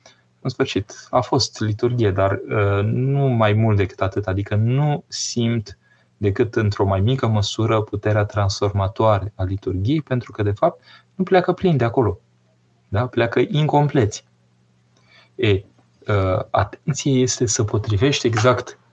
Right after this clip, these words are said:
gâtul sticlei care este de la Dumnezeu, da? Cu sticla care ești tu.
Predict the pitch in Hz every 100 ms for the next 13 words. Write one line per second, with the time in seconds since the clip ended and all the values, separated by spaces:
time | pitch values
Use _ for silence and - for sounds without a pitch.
0 | _ - 107 123 120 95 90 - - -
1 | - - - - 117 104 - 98 80 113
2 | 139 - - 104 98 98 - 101 90 107
3 | - 127 101 95 101 101 85 104 131 -
4 | 98 113 - - - - _ - - 127
5 | 151 165 - - - 131 113 135 - 120
6 | 120 110 - 110